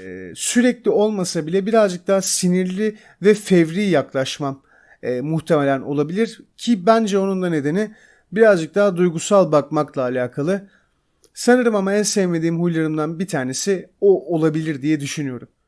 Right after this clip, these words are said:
Üçüncü sorumuz, e, "Aile yaşantın nasıl ve çocukluğun nasıldı?" Aile yaşantım gayet güzel. Yani gayet güzel derken ben üniversite okurken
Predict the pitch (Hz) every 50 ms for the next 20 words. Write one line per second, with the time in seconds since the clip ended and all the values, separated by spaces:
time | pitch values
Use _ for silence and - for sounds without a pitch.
0 | _ _ _ - - 185 - - 220 220 233 254 247 - 247 220 196 196 214 247
1 | 254 - - - - - 156 156 151 151 147 147 151 - - 170 170 175 190 202
2 | 220 247 240 220 202 190 - 196 185 180 175 - 180 170 165 175 196 190 196 -
3 | - 240 240 233 233 - - 160 175 202 202 208 - 190 170 151 180 175 - 165
4 | 170 180 196 202 196 185 180 175 - - 147 127 123 147 180 185 - _ _ _
5 | _ _ _ _ _ _ _ _ _ _ _ _ _ _ _ _ _ - 175 185
6 | 196 214 240 269 277 269 254 - - 254 262 247 240 - 285 277 247 - 185 180
7 | 226 254 262 254 240 240 - 151 147 131 127 160 160 185 180 - - 175 170 160
8 | 160 156 151 196 208 214 208 208 - 185 175 165 190 185 180 185 185 202 190 180
9 | 185 214 226 220 160 - 170 190 214 220 - - 180 175 185 196 202 196 - -
10 | - 190 165 - - 226 190 - - 185 190 190 -